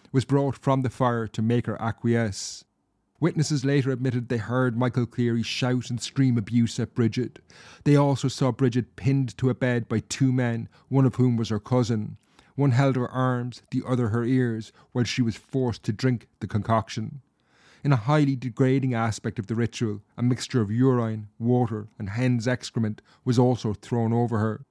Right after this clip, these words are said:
This supposedly helped drive out the changeling it was claimed had taken Bridget.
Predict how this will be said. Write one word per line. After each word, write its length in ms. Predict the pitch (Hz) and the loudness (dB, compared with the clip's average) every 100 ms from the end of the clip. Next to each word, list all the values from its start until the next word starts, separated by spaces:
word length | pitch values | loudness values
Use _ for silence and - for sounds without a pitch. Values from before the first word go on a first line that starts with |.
| _ _ _ _ _ | _ _ _ _ _
This 140 | 151 - | -6 -4
supposedly 680 | - 147 147 135 113 113 101 | 0 2 2 2 -2 -6 -4
helped 320 | 113 101 - | -4 -4 -2
drive 260 | 127 131 120 | 2 2 2
out 160 | 113 | -2
the 80 | - | -4
changeling 600 | - 120 117 101 101 92 - | 0 2 2 0 -4 -6 -8
it 140 | 117 | -6
was 140 | 127 | -6
claimed 460 | - 117 110 104 95 _ _ _ - | -2 0 0 -2 -6 _ _ _ -6
had 180 | 107 - | -6 -2
taken 400 | 120 113 - 98 | 0 0 0 -2
Bridget. 400 | 113 107 107 | 0 0 -2